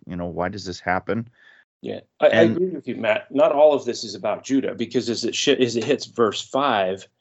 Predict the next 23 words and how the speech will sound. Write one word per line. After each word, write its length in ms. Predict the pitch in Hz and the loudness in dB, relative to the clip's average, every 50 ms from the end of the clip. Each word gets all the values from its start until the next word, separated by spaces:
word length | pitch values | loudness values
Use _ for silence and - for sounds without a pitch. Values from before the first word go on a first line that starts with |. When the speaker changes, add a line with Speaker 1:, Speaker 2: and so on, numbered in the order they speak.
| _ _ _ _ _ _ _ _ _ _ _ _ _ _ _ _ _ | _ _ _ _ _ _ _ _ _ _ _ _ _ _ _ _ _
Speaker 2:
I 100 | - 127 | 2 2
think 220 | 131 139 127 117 120 | 2 2 0 0 2
this 240 | 127 - - - 123 | 2 2 2 0 -4
is 100 | 113 - | -6 -6
talking 440 | - - 113 110 113 - 110 104 | -6 -2 -2 -2 -2 -4 -6 -8
about 520 | 101 92 104 101 95 92 92 90 90 - - _ | -6 -4 -2 -2 0 0 -2 -4 -6 -10 -18 _
the 80 | - | -6
Babylonians. 880 | - 104 95 90 - 92 117 135 131 107 92 - - - - - - - _ _ _ _ _ _ _ _ _ _ _ _ _ _ _ _ _ _ _ | -4 -4 -4 -2 0 2 4 4 4 2 0 -6 -10 -14 -16 -16 -18 -18 _ _ _ _ _ _ _ _ _ _ _ _ _ _ _ _ _ _ _
Speaker 1:
Definitely. 580 | 113 110 95 - 95 85 71 - 60 65 64 - _ _ _ _ _ _ - | 0 0 0 0 -4 -8 -8 -8 -10 -12 -12 -14 _ _ _ _ _ _ -2
Speaker 2:
Um, 260 | 123 110 98 - - | -2 -2 -2 -4 -6
sweeping 580 | - - - 131 131 123 127 127 113 110 107 110 | -8 -4 2 4 4 4 4 2 0 2 0 -2
in 320 | 107 104 104 98 101 98 | -2 -2 -2 -2 -4 -8
and, 480 | - - 104 107 101 98 98 95 92 - - - | -8 -6 -6 -4 -4 -4 -6 -6 -8 -10 -6 -4
and 180 | - 110 107 - | -4 -4 -4 0
creating 400 | - 127 120 113 104 104 104 101 | 2 4 4 4 4 0 -2 -2
destruction. 720 | 95 101 - - - - 104 95 - - - 104 95 92 | -2 -2 -4 -2 -2 -2 -2 -2 -2 -6 -10 -10 -8 -6
And 140 | 98 110 107 | -6 -4 -4
Habakkuk 580 | 107 104 92 110 101 101 107 104 - 104 - - | -4 0 2 4 4 4 4 0 -4 -6 -4 -4
is 180 | 101 98 90 | -4 -4 -4
asking 520 | 104 98 95 98 98 - - - 101 98 95 | -4 -2 -2 -2 -4 -6 -8 -10 -10 -10 -8
the 40 | 92 | -6
same 280 | - - 107 92 95 | -4 -4 -4 -4 -4
question, 680 | 92 - 147 151 143 - - 123 113 104 104 101 101 | 2 4 4 4 4 2 -2 -2 -2 -2 -4 -6 -10